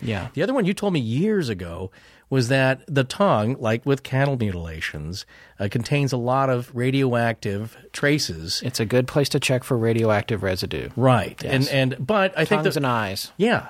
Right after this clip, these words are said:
Speaker 2: And so, well, there you go. But, but the, but people were claiming, though, that she was face down in this frozen creek.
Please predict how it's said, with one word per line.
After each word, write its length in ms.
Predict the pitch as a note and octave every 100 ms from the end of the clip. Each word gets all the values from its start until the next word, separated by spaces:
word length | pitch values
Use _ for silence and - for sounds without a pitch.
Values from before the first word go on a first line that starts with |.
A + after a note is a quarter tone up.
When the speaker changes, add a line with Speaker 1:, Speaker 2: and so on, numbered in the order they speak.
| -
Speaker 2:
And 140 | D3+
so, 160 | D3 E3
well, 280 | D3+ C3+ C#3+
there 180 | - C#3+
you 80 | C#3+
go. 260 | F#3+ F2+ - -
But, 240 | D#3+ D#3+
but 160 | D#3+ E3
the, 100 | D#3+
but 480 | D#3 F3 C#3 D#3+
people 240 | D#3+ G3 G3
were 140 | D#3
claiming, 400 | - E3+ D#3 C#3+
though, 160 | G#2+ G2+
that 160 | A2+
she 100 | -
was 160 | E3 C#3
face 380 | - F3+ G3 -
down 280 | D#3+ D3+ C#3
in 120 | B2
this 160 | A#2
frozen 720 | - - C#3+ D3 C3+ C3 A#2+
creek. 440 | A2 - G#2 F#2+